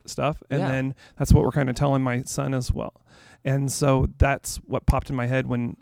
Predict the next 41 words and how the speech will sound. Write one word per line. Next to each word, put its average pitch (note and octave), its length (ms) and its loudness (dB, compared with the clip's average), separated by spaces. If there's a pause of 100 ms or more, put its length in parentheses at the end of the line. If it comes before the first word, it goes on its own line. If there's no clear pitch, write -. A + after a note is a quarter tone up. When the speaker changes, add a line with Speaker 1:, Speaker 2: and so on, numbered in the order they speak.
Speaker 1:
you B2+ 160 -6
were B2 80 -6
talking C3 340 -2
about B2+ 200 0
advice. C3 360 -2
I'm C3+ 80 -4
like, C3+ 220 -4 (760)
"Yeah, G3 180 -2
that's - 520 -6
good E3 160 -4
advice." C#3+ 480 -6 (320)
And D3 160 4
my C#3 160 4
other F#3+ 240 6
one C3+ 240 4
would B2+ 160 0
be B2 100 4
my A#2+ 220 0
life A#2+ 400 -2
verse C3+ 400 -2
is - 160 -8
first, - 380 -2 (180)
is C#3 220 4
the D3 100 4
one D#3 240 4
that C#3+ 300 -2
pastor C#3 380 2
used C3 520 2
for D3 160 4
his B2+ 140 2
sermon C3+ 360 2
f-, - 140 -12
on D3 120 0
his B2+ 120 -4
Thanksgiving C#3+ 560 -2
sermon. - 480 -10
Speaker 2:
Okay. F#2 220 -12 (120)
Speaker 1:
First D3 260 4
Thessalonians C#3+ 500 0
five C3 360 2
sixteen C3+ 680 -4